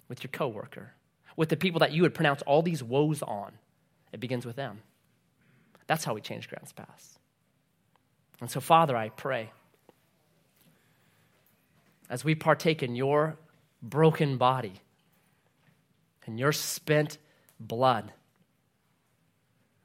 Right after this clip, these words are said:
I pray that we would remember your kingdom. We would remember you as king.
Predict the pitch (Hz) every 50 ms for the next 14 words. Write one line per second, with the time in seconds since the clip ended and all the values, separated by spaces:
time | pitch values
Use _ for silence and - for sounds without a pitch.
0 | _ _ _ _ _ _ _ _ _ _ _ _ _ _ _ _ _ _ _ _
1 | _ _ _ _ _ _ _ _ _ _ _ _ _ _ _ _ _ _ _ _
2 | _ _ _ _ _ _ - _ _ - 131 - 160 170 156 156 147 151 143 139
3 | 165 185 175 156 139 139 131 131 139 147 165 170 143 135 123 127 131 120 - -
4 | - - 170 160 151 123 101 98 101 - - _ _ _ _ _ _ _ _ _
5 | _ _ _ _ _ _ _ _ _ _ _ _ _ _ _ _ _ _ _ _
6 | _ _ _ _ _ _ _ _ _ _ _ _ _ _ _ _ _ _ _ _
7 | _ _ _ _ _ _ _ _ _ _ _ _ _ _ _ _ _ _ 127 135
8 | 170 185 185 160 139 143 147 139 143 151 156 170 156 135 120 117 113 - - _
9 | _ _ _ _ _ _ 117 120 151 170 160 156 135 - - - - - 160 151
10 | 120 107 98